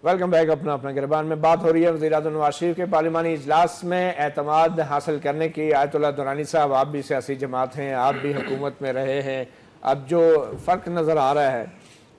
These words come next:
अपोजिशन लीडर और आपकी जमात कह रही है कि हुकूमत को टेन्योर पूरा करना है और वज़ीर आज़म नवाज शरीफ अपनी जगह नून लीग में किसी और को वज़ीर आज़म बना दें,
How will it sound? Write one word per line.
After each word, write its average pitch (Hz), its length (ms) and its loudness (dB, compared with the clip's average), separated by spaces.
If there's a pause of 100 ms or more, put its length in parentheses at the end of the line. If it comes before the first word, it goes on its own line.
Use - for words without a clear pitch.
(140)
अपोजिशन 147 440 -6
लीडर 170 300 2
और 175 80 2
आपकी 143 280 -2
जमात 147 340 -4
कह 131 100 0
रही 135 120 -4
है 147 60 -2
कि 135 440 -2 (200)
हुकूमत 143 460 -4
को 156 100 2
टेन्योर 151 420 0
पूरा 120 300 -6
करना 101 320 -14
है - 100 -20 (380)
और 123 120 -6
वज़ीर 123 300 -4
आज़म 139 220 -4
नवाज 131 240 -4
शरीफ 139 320 -8
अपनी 143 220 -12
जगह 135 260 -6
नून 131 260 -10
लीग 139 220 -6
में 127 200 -10 (400)
किसी 131 200 -8
और 135 80 -2
को 131 200 -6
वज़ीर 123 200 -6
आज़म 120 220 -8
बना 113 240 -10
दें, 107 120 -12